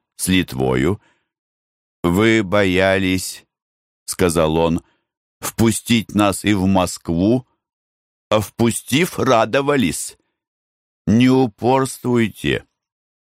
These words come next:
или договор, заключенный мною с вами, столь благонамеренный, столь благословенный для обеих держав, уничтожится неминуемо.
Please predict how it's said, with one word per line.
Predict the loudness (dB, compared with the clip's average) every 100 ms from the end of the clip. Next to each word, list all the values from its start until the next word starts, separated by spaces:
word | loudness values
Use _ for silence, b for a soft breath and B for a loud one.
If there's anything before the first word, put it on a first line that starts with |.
| _ 0
или | 2 4 2
договор, | 2 -2 2 0 2 2 0 -4
заключенный | -6 0 0 0 0 0 0 0
мною | 2 0 0 -2
с | -4
вами, | -2 -2 0 -2 -2 _ _ _ _ _
столь | -14 -2 -2 0
благонамеренный, | -2 0 0 0 -2 -2 -2 0 -2 -6 -8 -10 -12 _ -14
столь | -8 -2 0
благословенный | 0 -2 0 -2 -2 -2 0 0 -2 0 -2 -2
для | 0 2
обеих | 2 0 0 0 -2
держав, | -2 -2 -2 -2 -2 -2 -6 _ _ _ _ _ _ _
уничтожится | 0 2 2 -2 -2 0 0 -4 -2 0
неминуемо. | 2 2 2 2 2 2 0 0 -4